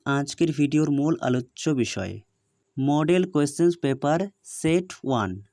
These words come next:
এক নম্বর প্রশ্ন, রিপাবলিক গ্রন্থটির রচয়িতা হলেন? অপশন এ, প্লেটো। দুই, মার্কিন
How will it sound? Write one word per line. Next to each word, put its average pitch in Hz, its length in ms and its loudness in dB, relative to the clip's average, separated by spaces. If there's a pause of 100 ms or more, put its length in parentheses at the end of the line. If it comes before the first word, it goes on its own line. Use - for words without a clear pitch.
(680)
এক 151 220 2
নম্বর 175 380 4
প্রশ্ন, 143 380 -2 (600)
রিপাবলিক 180 760 2
গ্রন্থটির 151 580 0
রচয়িতা 139 460 0
হলেন? 113 320 0 (1120)
অপশন 139 420 0 (240)
এ, - 20 4 (360)
প্লেটো। 131 400 0 (600)
দুই, 139 320 2 (500)
মার্কিন 151 540 2